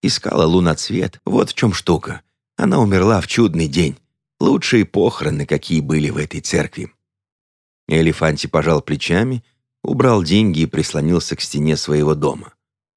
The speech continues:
«Я видел, как она ходит в церковь», сказал он. «Она здоровалась, сейчас это уже не принято». «И то верно». Она казалась приятной женщиной,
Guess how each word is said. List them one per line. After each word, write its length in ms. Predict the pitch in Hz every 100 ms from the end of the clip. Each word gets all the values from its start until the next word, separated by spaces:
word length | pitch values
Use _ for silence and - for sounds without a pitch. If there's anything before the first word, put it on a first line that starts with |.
| _ _ _ _
«Я 180 | - -
видел, 380 | - 87 87 87
как 200 | 80 76
она 180 | 76 76
ходит 360 | - 76 71
в 60 | -
церковь», 420 | - 69 - -
сказал 400 | - 71 71 62
он. 180 | 60 - _ _ _ _
«Она 300 | - 117 127
здоровалась, 800 | 104 95 104 120 90 - - - _
сейчас 500 | - - 107 123 95
это 220 | 98 87 82
уже 200 | 73 82
не 120 | 76
принято». 520 | - 80 65 - - _ _ _ _ _ _ -
«И 120 | 147
то 280 | 170 113 87
верно». 560 | 90 82 71 69 64 - _ _ _ _ _
Она 280 | - 117 87
казалась 500 | 85 76 90 85 -
приятной 560 | 82 80 80 78 82
женщиной, 600 | 76 78 71 - - -